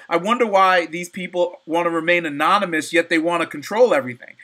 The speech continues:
And then they use Donald Trump as a figurehead to that. And they u-, and, and they, I mean, they hardly look upon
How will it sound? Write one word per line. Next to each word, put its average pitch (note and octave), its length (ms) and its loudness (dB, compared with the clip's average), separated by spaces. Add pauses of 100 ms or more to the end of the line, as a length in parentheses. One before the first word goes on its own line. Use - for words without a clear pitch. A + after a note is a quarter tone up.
(160)
And E3+ 120 0
then F#3+ 80 0
they F#3+ 80 4
use G3 200 -2
Donald F#3 340 2
Trump F#3+ 240 0
as D#3+ 80 -6
a D#3 60 -2
figurehead D3 680 0 (880)
to F3 200 -6
that. C#3+ 400 -4 (400)
And E3 120 -2
they E3+ 80 2
u-, F3+ 260 -6
and, G3 180 -2
and G3 140 0
they, G#3 220 -2
I F3 60 0
mean, G3+ 140 -4
they G3 100 2
hardly A3+ 460 4
look F3+ 220 -4
upon E3 560 -2